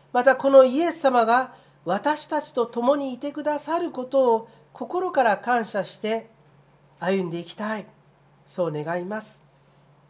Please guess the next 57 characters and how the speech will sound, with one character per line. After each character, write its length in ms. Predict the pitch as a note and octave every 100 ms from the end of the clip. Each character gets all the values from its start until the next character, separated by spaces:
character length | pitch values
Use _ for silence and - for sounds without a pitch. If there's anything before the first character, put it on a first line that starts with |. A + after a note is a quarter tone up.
| _ _ _ _ _
そ 140 | - G#3+
し 60 |
て 100 | G#3+
今 240 | G3 A3+ A3
週 160 | A#3
一 60 | G3+
週 240 | - B3
間 240 | A#3 G3+ G3+
も 260 | A#3+ B3+ - -
様 320 | - A3+ A#3+ A#3
々 200 | A#3 A3+
な 100 | A3+
誘 200 | A#3 B3+
惑 260 | B3+ C4
が 200 | B3 B3
あ 60 | D4
る 100 | E4+
と 120 | B3
思 160 | G#3 F3+
い 60 |
ま 160 | C3+ -
す。 160 | - _ _ _ _ _ _ _
私 300 | G3 G#3+ B3+
た 120 | C4+ B3
ち 100 | A#3+
の 120 | A#3+
力 300 | - C4 B3+
で 100 | B3
は 120 | B3
決 240 | C4+ C#4
し 60 | -
て 100 | F4
太 140 | E4+
刀 240 | B3+ C4 C4+
打 40 |
ち 160 | - - _
で 140 | A#3+ A#3+
き 160 | -
る 180 | C4+ C4 _ _
こ 140 | - C4+
と 80 |
は 300 | D4+ A3 - -
あ 80 | D#3+
り 80 | F#3
ま 160 | A#3+ B3
せ 220 | C#4 D4
ん。 60 | - - _ _ _ _ _ _ _
し 100 | -
か 140 | D4+
し、 320 | D4 C4+ A3+ - _ _ _ -
こ 160 | E4
の 160 | F4 F4
イ 160 | D4+ D#4
エ 120 | C#4+
ス 100 | -
様 260 | B3 A#3
が 320 | G#3+ A#3 B3